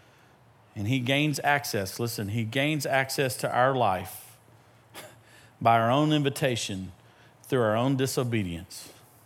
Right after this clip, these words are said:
We give him those opportunities to harass us more, <laughs> to tempt us more, and to cave into culture and be more like culture than we are God.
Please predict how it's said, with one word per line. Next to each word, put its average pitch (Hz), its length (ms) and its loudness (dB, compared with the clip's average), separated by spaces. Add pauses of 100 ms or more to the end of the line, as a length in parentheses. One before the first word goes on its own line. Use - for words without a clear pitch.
(560)
We 123 160 0
give 123 200 2
him 135 140 2
those 127 220 2
opportunities 113 720 0
to 101 140 -6
harass 110 440 0
us 110 200 -4
more, 101 360 -4 (460)
<laughs> - 460 -20
to 104 100 -8
tempt 127 360 -4
us 110 220 -4
more, 90 340 -6 (1800)
and 101 140 -4
to 104 60 -2
cave 120 280 0
into 113 180 -2
culture 110 460 -2
and 101 100 -4
be 107 120 -2
more 101 200 -2
like 98 220 -4
culture 92 320 -8
than 95 140 -6
we 90 120 -8
are 85 200 -10
God. - 240 -14